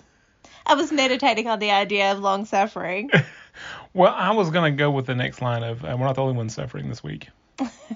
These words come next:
Speaker 1: <laughs>
Speaker 2: Because this week we are reviewing Colonel Weird, colon, Cosmogogue, number one.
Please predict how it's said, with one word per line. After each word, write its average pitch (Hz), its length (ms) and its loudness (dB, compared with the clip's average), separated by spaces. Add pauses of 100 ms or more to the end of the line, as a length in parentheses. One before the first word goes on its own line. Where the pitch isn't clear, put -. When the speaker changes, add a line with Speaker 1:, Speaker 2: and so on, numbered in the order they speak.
(180)
Speaker 1:
<laughs> 254 540 2 (500)
Speaker 2:
Because 139 280 2
this 247 220 4
week 175 240 0
we 196 140 0
are 147 160 2
reviewing 160 580 0 (200)
Colonel 240 360 -2
Weird, 123 520 0 (400)
colon, 135 560 2 (180)
Cosmogogue, 117 760 2 (680)
number 120 220 -2
one. - 160 -6